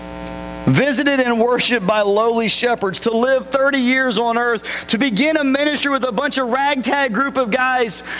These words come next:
who would desert him in his final moment of need. One would betray him and one would disown him. Who for the joy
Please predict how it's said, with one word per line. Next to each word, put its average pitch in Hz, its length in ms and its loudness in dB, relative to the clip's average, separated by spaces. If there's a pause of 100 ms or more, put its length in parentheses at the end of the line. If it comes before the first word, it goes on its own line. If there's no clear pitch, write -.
(220)
who 294 140 4
would 285 140 0
desert 269 420 2
him 330 140 2
in 294 100 0
his 269 180 0
final 311 380 0
moment 294 460 2
of 262 120 -2
need. 269 480 2 (120)
One 311 340 2
would 311 160 0
betray 302 480 0
him 294 140 0
and 269 160 0
one 294 320 0
would 269 160 -2
disown 277 480 0
him. 180 260 -2 (3000)
Who 156 140 0
for 156 100 -2
the 147 80 0
joy 165 580 0